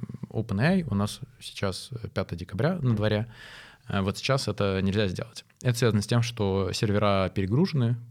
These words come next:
потому что OpenAI выпустила ещё одно просто офигительное обновление. Можно про него тоже немножко поговорить, что там поменялось, потому что там много всего поменялось. Э, и они временно заморозили,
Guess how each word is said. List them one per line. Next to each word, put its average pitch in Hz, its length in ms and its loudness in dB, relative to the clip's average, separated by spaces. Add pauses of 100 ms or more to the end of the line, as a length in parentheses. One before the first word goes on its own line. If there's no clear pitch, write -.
потому 101 260 2
что - 340 -4
OpenAI 98 420 0
выпустила 95 420 -4
ещё 87 180 -2
одно 95 240 2
просто - 240 -6
офигительное 98 480 -4
обновление. 113 420 4
Можно 98 280 0
про - 160 -6
него 90 120 -2
тоже 92 200 -4
немножко 87 320 -4
поговорить, 101 520 -4
что 98 120 -6
там 92 120 -4
поменялось, 117 540 -2 (460)
потому - 160 -10
что - 80 -10
там 95 100 0
много 98 240 0
всего 107 160 -10
поменялось. 120 580 -2 (1160)
Э, 101 400 2
и 107 80 -2
они 113 160 6
временно 113 480 4 (400)
заморозили, 101 1040 4